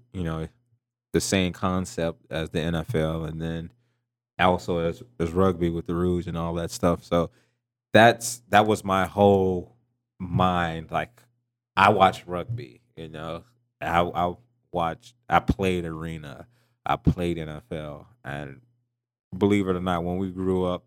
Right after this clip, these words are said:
as kids, we played rugby. At the end of the day, you know, it's just, it's just a different name. They called it free fall and throw 'em up, bust 'em up. It's just different things that you called it. You just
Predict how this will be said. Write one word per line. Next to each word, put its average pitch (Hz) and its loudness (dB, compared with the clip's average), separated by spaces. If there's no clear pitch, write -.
as 87 -6
kids, 85 -4
we 90 0
played 90 -2
rugby. 90 -4
At 101 4
the 98 6
end 92 4
of 87 -2
the 85 0
day, 85 4
you 87 -2
know, 82 -2
it's 82 -6
just, - -2
it's 87 -2
just 95 0
a 87 -6
different 87 2
name. 90 0
They 82 -2
called 85 2
it 80 -6
free 95 2
fall 92 0
and 80 -10
throw 98 4
'em 95 -6
up, 98 0
bust 98 0
'em 95 -12
up. 92 -10
It's 90 -12
just - -6
different 113 6
things 101 0
that 95 -2
you 101 -6
called 92 2
it. 80 -6
You 87 -12
just - -20